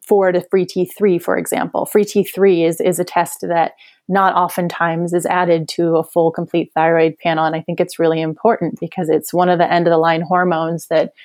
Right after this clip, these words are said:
does a lot of, uh, biological work on, on the cells in your body. So having, for example, low iodine, low selenium, magnesium, zinc, having low mineral status in general, or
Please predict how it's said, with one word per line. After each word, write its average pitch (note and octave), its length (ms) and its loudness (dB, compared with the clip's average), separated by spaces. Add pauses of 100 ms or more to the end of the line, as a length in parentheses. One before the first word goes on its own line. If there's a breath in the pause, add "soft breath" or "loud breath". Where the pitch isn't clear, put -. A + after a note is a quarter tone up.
(140 loud breath)
does F3+ 140 2
a F#3 40 4
lot F3 300 2
of, E3+ 320 0 (380 soft breath)
uh, D#3+ 160 -4
biological E3 600 2
work E3+ 240 2
on, E3 360 -6
on E3 240 -6
the E3+ 80 -4
cells E3 260 0
in E3+ 80 -4
your E3 100 -4
body. - 360 -2 (320 loud breath)
So F3 420 2 (840)
having, F#3+ 580 0
for - 220 -2
example, F3 480 0
low F#3+ 280 4
iodine, F3 640 2
low E3+ 160 0
selenium, E3+ 640 -2
magnesium, E3 600 -4
zinc, E3+ 400 -4 (460 soft breath)
having F#3 280 2
low F#3+ 160 4
mineral F3 460 2
status E3 680 -2
in E3+ 200 -2
general, F3 520 2
or - 140 0